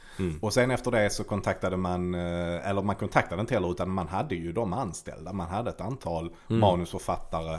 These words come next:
Speaker 2: anställda på heltid. Så
Speaker 1: Mm.
Speaker 2: man bara gav dem det uppdraget. Och samma sak var det med regissörer och samma sak var det med skådespelare.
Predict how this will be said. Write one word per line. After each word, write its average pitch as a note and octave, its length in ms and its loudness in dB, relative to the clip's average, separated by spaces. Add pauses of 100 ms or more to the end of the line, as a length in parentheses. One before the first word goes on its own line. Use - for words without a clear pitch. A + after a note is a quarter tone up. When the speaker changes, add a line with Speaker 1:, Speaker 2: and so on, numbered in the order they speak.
Speaker 2:
anställda D#2+ 500 -4
på G#2 120 -4
heltid. G2 460 0 (240)
Så A2 80 0
Speaker 1:
Mm. G#2+ 120 4
Speaker 2:
man E2+ 120 2
bara G2 140 2
gav F2+ 180 2
dem E2 120 -2
det E2+ 120 -2
uppdraget. D#2+ 360 -6 (280)
Och - 220 -4
samma F#2+ 180 4
sak A#2 180 2
var G2 120 4
det F2+ 60 2
med F2 140 0
regissörer G#2+ 760 0
och A2+ 80 -2
samma F2 200 0
sak E2+ 200 -4
var D#2+ 120 -2
det D#2 60 -6
med D#2 140 -8
skådespelare. - 680 -6